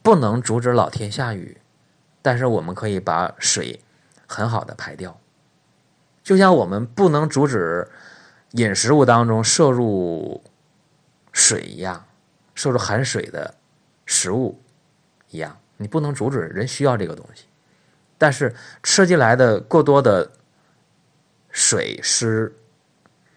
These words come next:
能不能给它排掉啊？我们脾胃功能健运不健运，这个很关键。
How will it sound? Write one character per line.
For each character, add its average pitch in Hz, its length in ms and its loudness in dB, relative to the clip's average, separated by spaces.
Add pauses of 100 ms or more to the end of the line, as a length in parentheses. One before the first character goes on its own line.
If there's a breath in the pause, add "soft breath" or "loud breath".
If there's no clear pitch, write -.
(340)
能 110 220 0
不 147 60 0
能 123 220 0
给 90 100 -4
它 90 260 -6 (840)
排 - 380 -4
掉 151 400 -2 (480)
啊？ 95 240 -12
我 98 80 -2
们 127 120 -4
脾 - 280 -8
胃 110 280 -4 (360)
功 123 180 -2
能 110 160 -2
健 151 200 2
运 120 100 -2
不 117 100 -4
健 147 180 -2
运， 175 240 -2 (720 soft breath)
这 180 220 6
个 107 100 2
很 - 140 -10
关 73 220 -14
键。 69 180 -20